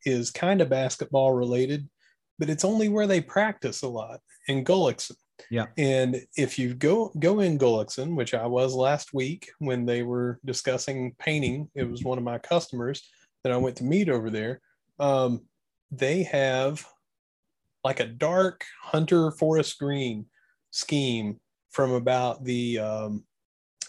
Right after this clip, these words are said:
Speaker 1: the lower level down. You know, you can go up to the upper level and everything, and up there higher, it was white.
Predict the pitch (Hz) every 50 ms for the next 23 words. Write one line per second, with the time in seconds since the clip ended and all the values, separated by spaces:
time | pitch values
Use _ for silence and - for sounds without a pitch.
0 | _ _ - - 117 117 127 139 147 143 143 139 135 131 127 120 120 113 113 120
1 | 117 110 101 101 104 113 120 123 123 127 127 120 117 - 131 127 120 117 123 120
2 | 120 120 117 - - 131 123 120 117 113 113 - 117 113 113 113 113 110 113 113
3 | 110 110 107 107 107 - - 120 117 117 113 110 110 113 113 _ - 123 113 110
4 | 110 107 104 101 - - 139 135 131 120 107 107 107 107 - - 117 113 - 117
5 | 120 113 107 104 98